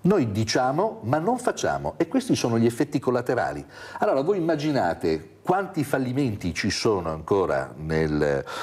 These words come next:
eh, in piedi in tribunale di, di Treviso, si aggiungeranno questi, quindi se per questa società sono passati quattordici anni, immaginate per gli altri e immaginate quante persone non porteranno a casa soldi.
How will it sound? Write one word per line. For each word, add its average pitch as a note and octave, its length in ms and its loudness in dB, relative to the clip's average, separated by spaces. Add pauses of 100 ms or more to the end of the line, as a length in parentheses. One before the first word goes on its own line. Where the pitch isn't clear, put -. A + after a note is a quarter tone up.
(180)
eh, D#2+ 300 0
in F2+ 160 2
piedi A#2 340 2
in F2 60 -4
tribunale F#2 800 0
di, F2+ 240 0
di F#2 160 4
Treviso, F#3+ 420 2
si - 160 0
aggiungeranno F#2 720 0
questi, E2+ 460 0 (400)
quindi C3+ 280 2
se C#3 200 2
per - 360 -4
questa D3+ 320 2
società B2+ 680 0
sono G2+ 240 -2
passati A2 500 -2
quattordici C#3 600 0
anni, A#2 480 -4
immaginate F#2 640 0
per A#2+ 160 0
gli B2+ 120 2
altri A2 460 2 (160)
e D#3 80 4
immaginate F3+ 640 0 (160)
quante F#3 460 0
persone F3+ 480 0
non A2+ 120 -2
porteranno G2 460 0
a F#2 40 -4
casa G2 200 0
soldi. C3 360 -2